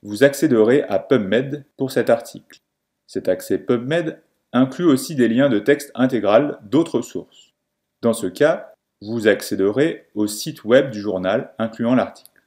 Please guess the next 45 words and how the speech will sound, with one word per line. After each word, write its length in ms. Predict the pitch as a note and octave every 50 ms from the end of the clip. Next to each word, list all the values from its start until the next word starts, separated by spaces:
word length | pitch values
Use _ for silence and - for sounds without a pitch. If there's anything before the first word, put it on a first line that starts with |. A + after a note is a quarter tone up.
| _ _ _ _ _ _ _ _ _ _ _ _
En 120 | G#2+ A2
cli-, 220 | A2 - - C3+ D3 - - -
en 140 | A2+ A2+ A2+
cliquant 320 | - D3+ C#3 - E3+ F3+
sur 200 | F3 - - A2+
le 120 | G#2+ G#2
lien 280 | G2+ G2+ A#2 B2+ C#3+ C#3 -
P 80 | - C3+
D 260 | B2 A2+ A2 A#2 C#3
F 200 | - - - -
Locator, 800 | - A2 A#2+ B2 - G#2 F2+ - - G2 G#2 A#2 C#3 C3+ - _ _ _ _ _ _
vous 180 | G#2+ G#2 G#2
accéderez 720 | A#2+ C#3 C3+ - - D#3 B2+ A2 G#2 G2+ G#2 A2 C3 C#3+ C#3+ -
aux 100 | - G#2
résultats 460 | G#2 A2 A2 A#2+ A2+ A#2 - B2+ C3+
de 80 | - G#2+
recherche 680 | F#2+ F#2 G2 G2 - - A2+ A#2+ - - - - - -
sur 280 | - - - G2 -
P 160 | - _ - B2+
D 220 | A2+ G#2+ A2 A2
F 60 | -
search 420 | - - - A#2 A#2 A#2 - - -
engine 520 | - G#2 G2+ F#2+ F#2 A2 B2 B2+ C3 C3 - _ _
point 160 | - G#2+ G2
net. 180 | F2 D2+ - - _ _ _ _ _ _ _ _ _ _ _ _ _ _
Vous 160 | G2 G2 G2+
aurez 280 | G#2 G2+ A2 B2+ D3
besoin 360 | D3+ B2+ G#2+ G#2 G2+ B2+ C#3+ C#3
de 140 | A#2+ G2 F#2 - - _ _ _
dérouler 460 | - G2+ A#2+ C3+ B2+ A2 G#2+ G#2+ B2
la 120 | C3 G#2+ F2
liste 280 | G2+ B2 C3 - -
des 80 | G2 F#2+
résultats 460 | G2 G#2+ G2+ G2 D#2+ - - A2+ A#2+
de 80 | A#2+ F#2
la 100 | F2+ F2+
recherche 640 | F2 G2 G#2 - D3+ D#3 D#3+ D#3+ - - - - _ _ _ _ _ _ _
pour 180 | - F#2+ G2
voir 240 | G2+ A2+ C3+ C#3+ C#3
si 240 | - - - - G2
un 180 | F#2 F2+ F2+ F#2
lien 260 | G2 A2 B2+ C#3 C3+
en 180 | A#2 F#2 F2+
texte 360 | E2+ - C3+ A#2+ B2 - - - -
intégral 680 | A2+ A2 G#2+ G#2 F#2 E2+ F#2 F#2+ A2 C3+ C#3+ - -